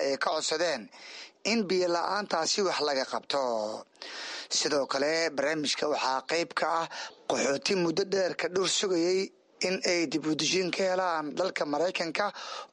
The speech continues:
oo ka walaacsan soo noqoshada madaxweynaha la doortay ee dalkaasi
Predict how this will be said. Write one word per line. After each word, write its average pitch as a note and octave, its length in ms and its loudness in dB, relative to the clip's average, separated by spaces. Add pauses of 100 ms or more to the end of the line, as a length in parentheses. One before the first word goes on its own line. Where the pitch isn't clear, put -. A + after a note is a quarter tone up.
oo G3+ 180 2
ka A#3 160 0
walaacsan D#3 640 0
soo D3+ 240 0
noqoshada D#3 500 0
madaxweynaha D#3+ 640 0
la C#3 80 0
doortay B2 560 -2 (240)
ee D#3 200 2
dalkaasi F3 520 0